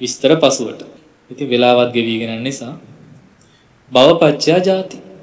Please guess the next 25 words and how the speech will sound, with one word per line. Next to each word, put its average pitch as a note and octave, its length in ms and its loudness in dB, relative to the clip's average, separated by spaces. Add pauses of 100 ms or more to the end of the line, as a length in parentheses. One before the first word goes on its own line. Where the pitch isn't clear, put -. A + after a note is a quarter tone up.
(240)
අර E3 240 2
හදාගත්තු F#3 640 4
තැන F#3 220 4
තියෙනවනේ A#3 400 4
යන්න. A3 200 2 (920)
ආන්න D3+ 460 2
එතෙන්ට C3+ 360 -2 (140)
චුතිචනේදිම C3 840 -2 (200)
අරමුණු B2 380 -4
කරගන්නවා. A2 600 -10 (720)
කර්ම C3 260 2
නිමිති, B2+ 300 -4
ගති B2 220 0
නිමිති A#2 260 -8
වශයෙන් A2+ 300 -8
පේනවා A2+ 360 -4
කියන A2+ 180 -8
අන්තිම A2 280 -12
ශනේ C3+ 300 -6
යන A#2+ 180 -4
තැන. - 200 -14 (640)
ගිනි A#2+ 160 -8
දැල් A#2 200 -2
නම් A2 160 -8
ඉරේ, A2+ 240 -2